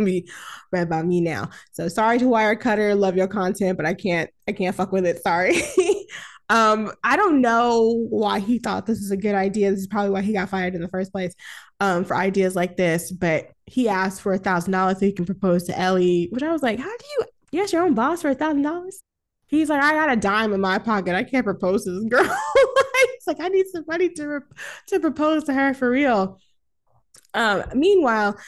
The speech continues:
the innkeepers kick Ellie out 'cause she didn't realize that Peter had left her. She was still asleep. Um, he's like, "Don't co-," and the, the wife is like, "Don't come back.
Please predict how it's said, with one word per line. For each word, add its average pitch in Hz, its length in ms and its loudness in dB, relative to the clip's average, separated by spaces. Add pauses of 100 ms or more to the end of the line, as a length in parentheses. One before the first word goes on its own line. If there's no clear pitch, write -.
(220)
the 190 100 0
innkeepers 277 580 2
kick 262 360 -2
Ellie 196 320 4
out 165 380 -2 (460)
'cause 208 200 -4
she - 80 -6
didn't 196 220 0
realize 175 260 -2
that 165 120 -6
Peter 180 200 -2
had 151 100 -4
left 160 220 -6
her. 160 80 -4
She 226 140 0
was 214 100 2
still 190 160 0
asleep. 160 480 -6 (640)
Um, 160 540 -2 (1000)
he's 185 200 0
like, 151 160 -2
"Don't 254 220 4
co-," - 140 0
and 196 160 2
the, - 200 -2
the 220 160 4
wife 233 360 4
is 196 60 0
like, 175 220 -4
"Don't 339 240 2
come 339 200 2
back. 302 240 0